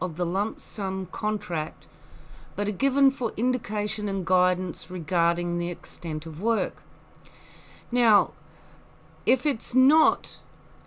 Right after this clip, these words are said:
forming part of the lump sum contract, then what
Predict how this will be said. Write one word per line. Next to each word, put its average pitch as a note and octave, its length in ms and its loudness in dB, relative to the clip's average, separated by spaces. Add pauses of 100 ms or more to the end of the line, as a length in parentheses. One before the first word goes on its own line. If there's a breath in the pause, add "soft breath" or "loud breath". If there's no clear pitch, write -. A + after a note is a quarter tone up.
(680)
forming A3+ 480 2
part G#3 460 2
of F#3+ 140 -2
the F#3 80 -4
lump G3 400 2
sum F#3 380 -2
contract, A3+ 840 -2 (480 loud breath)
then A3+ 320 4
what B3+ 280 2